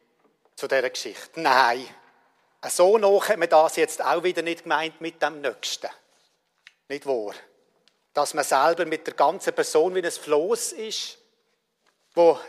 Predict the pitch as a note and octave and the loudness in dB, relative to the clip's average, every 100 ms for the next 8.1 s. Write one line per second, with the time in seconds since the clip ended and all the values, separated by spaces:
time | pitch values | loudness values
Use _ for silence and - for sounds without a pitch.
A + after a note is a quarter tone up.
0 | - D3 C#3 F3+ G3+ - E3 E3 E3 E3 | -6 -6 -4 -6 -6 -4 -2 -2 -4 -10
1 | - C#3+ D3 - F3+ G3+ G3 - F3 F3 | -6 -4 -4 -6 -14 -12 -12 -6 -6 -6
2 | F3 E3 C3+ G#2 G#2 - - - - G#3 | -8 -4 -4 -4 -8 -16 -16 -14 -12 -10
3 | A#3+ G#3+ G3+ - E3 F#3+ F3 E3 - F3 | -8 -8 -8 0 2 2 0 -4 -6 -10
4 | - C3 D3+ D#3 D#3 D3+ C#3+ C#3 C#3 C3 | -8 -4 -2 -2 -4 -6 -8 -6 -6 -8
5 | B2+ - - _ _ _ _ _ _ _ | -12 -16 -16 _ _ _ _ _ _ _
6 | _ _ - C#3 C3+ G#2+ A2+ A#2 - B2 | _ _ -14 -6 -6 -4 -10 -12 -12 -6
7 | C3+ B2+ A#2+ A#2+ B2 C3+ C#3 C#3 C#3 C#3 | -6 -6 -8 -8 -6 -4 -4 -8 -10 -16
8 | C3 | -20